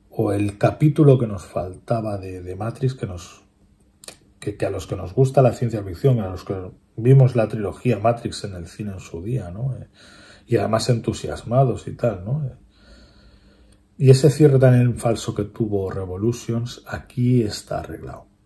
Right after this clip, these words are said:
No es una película perfecta. Ojo, visualmente, eh, le pasa lo que a Dune de, de Villeneuve. Es impresionante, o sea, mm,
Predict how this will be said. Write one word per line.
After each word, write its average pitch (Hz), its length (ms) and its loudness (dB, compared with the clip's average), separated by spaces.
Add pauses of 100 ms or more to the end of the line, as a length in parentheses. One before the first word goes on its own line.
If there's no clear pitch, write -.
(240)
No 139 280 10
es 131 100 2
una 107 180 0
película 104 400 -6
perfecta. 135 600 -2 (560)
Ojo, 123 300 0
visualmente, 95 1200 -4
eh, 85 120 -16 (800)
le 95 80 -8
pasa - 280 -8
lo 101 160 -8
que 90 100 -8
a 85 160 -10
Dune 87 340 -10
de, 82 320 -12
de 82 140 -12
Villeneuve. 80 560 -12
Es - 380 -18
impresionante, 87 1080 -10
o - 40 -20
sea, - 320 -14 (1700)
mm, 85 360 -16